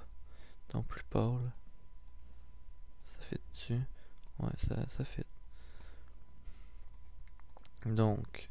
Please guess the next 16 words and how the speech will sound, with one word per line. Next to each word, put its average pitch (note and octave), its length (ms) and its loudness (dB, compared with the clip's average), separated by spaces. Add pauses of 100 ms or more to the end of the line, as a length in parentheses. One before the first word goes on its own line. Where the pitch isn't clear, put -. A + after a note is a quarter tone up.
(240)
euh, G2 160 4
dans G#2+ 120 6
le A2 40 8
fond, A#2 180 6
vous A2 60 6
pouvez A#2 220 6
la A2+ 180 12
mettre G#2+ 200 8
comme B2 160 8
vous - 20 6
voulez. G#2+ 380 6 (500)
Moi, A#2 180 8
je A#2 140 6
monte A2 260 8
juste, A#2+ 440 6
euh, G2 380 8